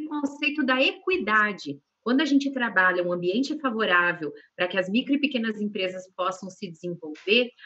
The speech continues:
a gente traz possibilidade, é, de que essas pequenas empresas fiquem de igual para igual às médias e grandes, que têm lá um capital maior, que conseguem resistir a grandes crises,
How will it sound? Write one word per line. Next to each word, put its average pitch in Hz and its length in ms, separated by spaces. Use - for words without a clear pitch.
a 180 60
gente 233 360
traz 269 520
possibilidade, 220 1040
é, 175 60
de 180 180
que 226 240
essas 247 320
pequenas 233 440
empresas 233 640
fiquem 302 220
de 285 100
igual 277 280
para 330 120
igual 254 300
às 269 160
médias 233 380
e 240 60
grandes, 165 520
que 311 220
têm 302 260
lá 226 340
um 196 60
capital 196 440
maior, 254 640
que 226 140
conseguem 254 720
resistir 285 640
a 277 60
grandes 233 480
crises, 220 640